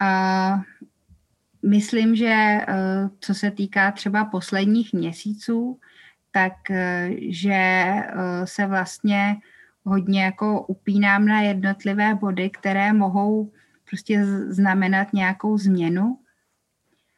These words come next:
A, eh, moje situace je určitě,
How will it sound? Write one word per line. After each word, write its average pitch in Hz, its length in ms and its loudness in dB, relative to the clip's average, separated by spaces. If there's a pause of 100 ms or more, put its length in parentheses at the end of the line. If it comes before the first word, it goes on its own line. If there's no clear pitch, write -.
(540)
A, 180 760 2 (140)
eh, 175 600 -2 (3250)
moje 196 240 2
situace 190 560 -2
je 208 120 2
určitě, 196 540 -4